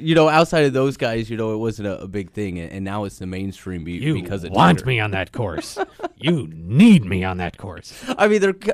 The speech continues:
Speaker 1: they're kind of the same. If I were to pick somebody to play Jack Nicklaus, like, wouldn't it be Jack Nicholson? I don't
Speaker 2: <laughs>
Speaker 1: know.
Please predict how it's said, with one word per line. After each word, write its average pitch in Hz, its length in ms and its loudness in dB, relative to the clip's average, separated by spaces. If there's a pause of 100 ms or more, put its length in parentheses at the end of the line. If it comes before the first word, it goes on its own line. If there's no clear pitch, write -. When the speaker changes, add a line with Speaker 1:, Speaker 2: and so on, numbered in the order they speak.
Speaker 1:
they're 208 160 -4
kind 175 480 -2
of 165 100 0
the 170 140 -2
same. 175 400 0
If - 180 -6
I 175 140 4
were 175 100 4
to 139 80 -2
pick - 300 -8
somebody 139 460 -4
to - 120 -16
play 123 300 -2
Jack 127 280 -4
Nicklaus, 131 580 -8
like, 110 180 -6 (100)
wouldn't 127 200 -2
it 101 140 -6
be 110 240 -6
Jack 117 360 -10
Nicholson? 120 600 -6
I 101 80 -6
don't - 200 -2
Speaker 2:
<laughs> - 20 -6
Speaker 1:
know. - 100 -10